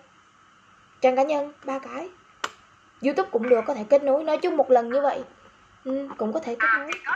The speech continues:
Speaker 2: thể, còn không thì là
Speaker 1: Mình,
Speaker 2: trên
Speaker 1: nhưng mà
Speaker 2: trang
Speaker 1: mình phải
Speaker 2: cá
Speaker 1: dùng
Speaker 2: nhân.
Speaker 1: phần mềm. Nói chung là có được, nhưng mà mình phải dùng phần mềm thôi.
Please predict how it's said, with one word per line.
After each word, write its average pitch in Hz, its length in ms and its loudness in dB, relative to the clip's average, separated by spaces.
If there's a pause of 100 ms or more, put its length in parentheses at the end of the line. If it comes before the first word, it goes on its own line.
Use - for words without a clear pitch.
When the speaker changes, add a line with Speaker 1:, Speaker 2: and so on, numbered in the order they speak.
Speaker 2:
thể, - 80 -4 (160)
còn 1077 140 -2
không - 240 -8
thì - 140 -14
là 220 380 -2
Speaker 1:
Mình, 269 140 6
Speaker 2:
trên 277 80 -4
Speaker 1:
nhưng 349 100 -4
mà 370 60 4
Speaker 2:
trang 320 60 0
Speaker 1:
mình 285 120 0
phải 277 100 4
Speaker 2:
cá - 40 -2
Speaker 1:
dùng 311 120 -4
Speaker 2:
nhân. - 20 -4
Speaker 1:
phần 269 180 -2
mềm. 254 220 0 (420)
Nói 269 100 4
chung 330 160 0
là 285 80 2
có 254 320 -2
được, 269 280 4
nhưng 285 160 -2
mà 247 60 2
mình 220 140 -4
phải 214 100 -8
dùng 233 120 -6
phần 220 140 -10
mềm 214 160 -10
thôi. 269 120 -14